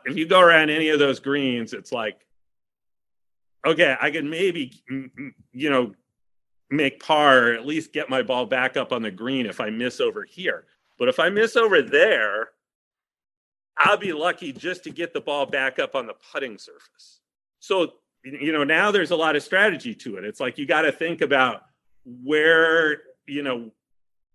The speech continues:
if you, you gotta play a little defensively and think about, w-, okay, where can I not miss? And that, you know, that's really hard to do without thinking negatively.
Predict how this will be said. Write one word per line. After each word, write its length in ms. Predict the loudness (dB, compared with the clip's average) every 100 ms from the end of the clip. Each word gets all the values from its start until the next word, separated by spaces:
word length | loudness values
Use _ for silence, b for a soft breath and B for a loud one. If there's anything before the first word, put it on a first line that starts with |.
| _ _ _
if 160 | -10 -8
you, 100 | -10 -6
you 80 |
gotta 180 | -4 -4
play 200 | 0 2
a 80 | 2
little 220 | 2 -4
defensively 800 | -6 -4 -4 -4 -6 -8 -6 -6
and 120 | -6
think 140 | -6 -4
about, 220 | -2 -4
w-, 200 | -10 -16 -10
okay, 200 | -6 -4
where 320 | -4 -2 -2
can 180 | -2 -4
I 140 | -4
not 380 | -4 -4 -4 -4
miss? 480 | -4 -4 -4 -6 -10 _ _ _ _
And 120 | 0 2
that, 220 | 2 0
you 100 | -6
know, 160 | -2 0
that's 240 | 0 -4
really 240 | -6 -4 -2
hard 200 | 0 -2
to 80 |
do 260 | -4 0 2
without 380 | 4 4 2 0
thinking 360 | -4 -2 -4
negatively. 680 | 0 -2 -2 -8 -10 -12 -12